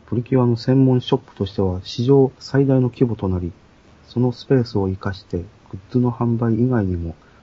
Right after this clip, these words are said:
フォトコーナーやステージ、アトラクションに伝え-、使えるプレイエリアを設置いたします。えー、ショップ全体のデザインはプリキュアの世界観で統一され、えー、お子様から大人まで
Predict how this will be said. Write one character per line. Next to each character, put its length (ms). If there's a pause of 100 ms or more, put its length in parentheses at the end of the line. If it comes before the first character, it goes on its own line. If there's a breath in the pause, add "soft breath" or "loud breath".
(180 soft breath)
フ 60
ォ 20
ト 140
コ 180
ー 40
ナ 180
ー 40
や 160 (140)
ス 120
テ 180
ー 20
ジ、 160 (300 soft breath)
ア 80
ト 100
ラ 80
ク 120
シ 100
ョ 40
ン 60
に 80
伝 300
え-、 60 (180)
使 180
え 40
る 200 (460)
プ 100
レ 120
イ 100
エ 100
リ 140
ア 60
を 80
設 180 (120)
置 100
い 20 (120)
た 140
し 120
ま 80
す。 160 (580)
え 280
ー、 40
シ 60
ョ 40
ッ 20 (120)
プ 100
全 220
体 160
の 120
デ 120
ザ 140
イ 80
ン 100
は 160 (260)
プ 60
リ 80
キ 140
ュ 60
ア 40
の 100
世 140
界 180
観 280
で 60
統 300
一 180
さ 160
れ、 120 (480 soft breath)
え 60
ー、 180
お 40
子 140
様 260
か 140
ら 120 (120)
大 80
人 120
ま 300
で 140